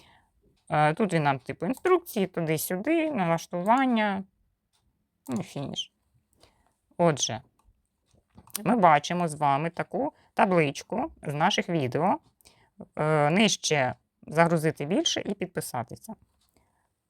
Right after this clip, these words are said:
Добре, гарно. Тут у нас можна підписатися. Е, бекграунд можна обрати.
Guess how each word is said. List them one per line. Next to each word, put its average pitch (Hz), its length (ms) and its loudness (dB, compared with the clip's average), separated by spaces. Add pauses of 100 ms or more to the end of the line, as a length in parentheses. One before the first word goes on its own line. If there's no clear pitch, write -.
(140)
Добре, 151 380 0
гарно. 123 540 0
Тут - 240 -6
у - 20 -8
нас 139 280 -8
можна 123 260 -8
підписатися. 202 1040 -2 (520)
Е, 156 180 -4
бекграунд 165 760 2 (180)
можна 147 360 -2
обрати. 139 580 -2